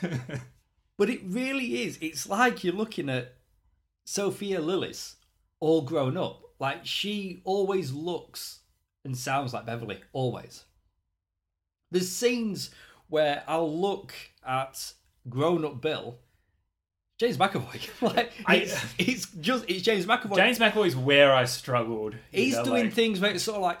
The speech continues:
Speaker 2: "Oh, that's a little bit Xavier." Or,
Speaker 1: <laughs>
Speaker 2: "Oh,
Speaker 1: Yeah,
Speaker 2: this is
Speaker 1: yeah.
Speaker 2: what he did in Split." But
Speaker 1: Yeah.
Speaker 2: then again, in Split, he had, what, twenty-seven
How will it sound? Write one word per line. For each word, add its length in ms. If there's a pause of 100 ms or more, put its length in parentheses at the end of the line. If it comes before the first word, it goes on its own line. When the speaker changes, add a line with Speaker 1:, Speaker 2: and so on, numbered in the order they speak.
Speaker 2:
"Oh, 600
that's 220
a 40
little 180
bit 260
Xavier." 680 (160)
Or, 160
Speaker 1:
<laughs> 40
Speaker 2:
"Oh, 840
Speaker 1:
Yeah, 280
Speaker 2:
this 200
is 100
Speaker 1:
yeah. 40
Speaker 2:
what 160
he 60
did 220
in 120
Split." 640
But 200
Speaker 1:
Yeah. 20
Speaker 2:
then 220
again, 240
in 120
Split, 560
he 120
had, 200
what, 200
twenty-seven 460